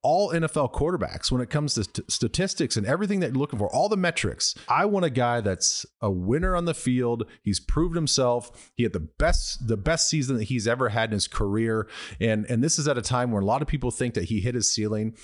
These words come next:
had the best year of his career. So why not reward him? Why not him give the team an opportunity to save some cap space, get some cap relief? He played ball when he didn't really have to.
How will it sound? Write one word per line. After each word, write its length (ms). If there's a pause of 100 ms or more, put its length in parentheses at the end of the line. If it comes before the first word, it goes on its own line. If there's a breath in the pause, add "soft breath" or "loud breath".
(200 loud breath)
had 140
the 160 (300)
best 320 (100)
year 320
of 80
his 140
career. 460 (180)
So 180
why 300
not 180
reward 400
him? 220 (320 loud breath)
Why 220
not 360 (200)
him 540 (200)
give 280
the 60
team 240
an 80
opportunity 440
to 100
save 340
some 160
cap 360
space, 440 (120)
get 160
some 140
cap 320
relief? 400 (240 loud breath)
He 220
played 360
ball 360
when 80
he 80
didn't 340
really 240
have 280
to. 320